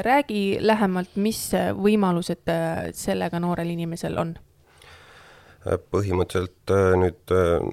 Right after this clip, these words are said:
Speaker 2: noortel on see hea asi, et nad saavad umbes pool aastat enda aega kokku hoida, et, äh, praktikale eelnevat läbivad nad ajateenistuse ja siis kohe tuleb erialane praktika.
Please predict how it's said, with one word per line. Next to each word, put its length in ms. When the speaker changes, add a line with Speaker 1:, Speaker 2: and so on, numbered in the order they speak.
Speaker 2:
noortel 340
on 260
see 200
hea 240
asi, 200
et 120
nad 160
saavad 340
umbes 260
pool 260
aastat 380
enda 360
aega 240
kokku 260
hoida, 260
et, 160
äh, 300
praktikale 540
eelnevat 600
läbivad 580
nad 240
ajateenistuse 760
ja 300
siis 200
kohe 220
tuleb 220
erialane 500
praktika. 500